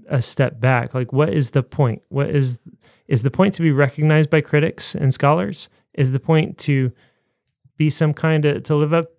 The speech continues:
to some kind of modernist ideal of the genius transcendent artist? Or is it to entertain people? Or is it to tell a story? Is it to have a message?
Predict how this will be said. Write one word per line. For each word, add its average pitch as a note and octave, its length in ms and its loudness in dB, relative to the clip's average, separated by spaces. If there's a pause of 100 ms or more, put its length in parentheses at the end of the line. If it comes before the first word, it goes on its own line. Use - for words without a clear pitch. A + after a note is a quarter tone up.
to - 100 -10
some D#3 240 -2
kind D3+ 260 0
of C3 120 -2
modernist C3+ 680 0
ideal C3+ 540 0
of B2 300 -4
the C3 120 -2
genius C3 840 -4 (420)
transcendent C#3+ 640 0 (200)
artist? D3 600 -4 (500)
Or D#3 180 2
is D3 140 2
it - 200 -4
to D3+ 680 2 (580)
entertain D3+ 400 2
people? A#3+ 520 -2
Or B2+ 180 -2
is A2+ 140 -2
it A#2+ 140 -6
to B2 320 -2 (560)
tell C3+ 220 0
a A#2+ 60 2
story? F#3+ 580 0 (120)
Is B2+ 140 0
it B2+ 160 -8
to B2 200 -2 (560)
have D#3+ 220 0
a C3+ 80 0
message? D3+ 680 -2